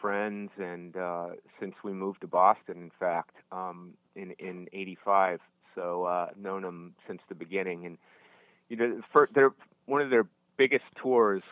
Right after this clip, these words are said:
would have been, uh, ninety-seven on, uh, you know, when they had Impression out and that, that whole Let's Face It record. Um,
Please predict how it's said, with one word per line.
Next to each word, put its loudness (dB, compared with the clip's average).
would -10
have -8
been, -4
uh, -2
ninety-seven -2
on, -6
uh, -6
you -10
know, -10
when -12
they -12
had -6
Impression -6
out -4
and -18
that, -8
that -8
whole -14
Let's -12
Face -6
It -20
record. -10
Um, -2